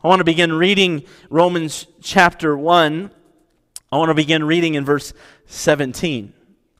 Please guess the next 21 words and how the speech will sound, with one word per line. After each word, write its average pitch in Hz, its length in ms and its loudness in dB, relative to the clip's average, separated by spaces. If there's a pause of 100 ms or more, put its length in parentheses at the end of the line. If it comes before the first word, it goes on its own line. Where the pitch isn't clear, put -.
(120)
The 147 40 -2
Bible 165 220 6
says, 165 180 2
"For 160 140 0
therein 175 340 4
is 156 160 -2
the 160 100 2
righteousness 160 760 -2
of 147 120 -4
God 151 380 2 (280)
revealed 156 960 2
from 151 260 0
faith 160 680 -2 (360)
to 127 100 -6
faith. - 580 -6 (720)
As 196 420 6
it 202 120 6
is 170 200 4
written, 208 300 4
the 180 120 4
just 175 720 2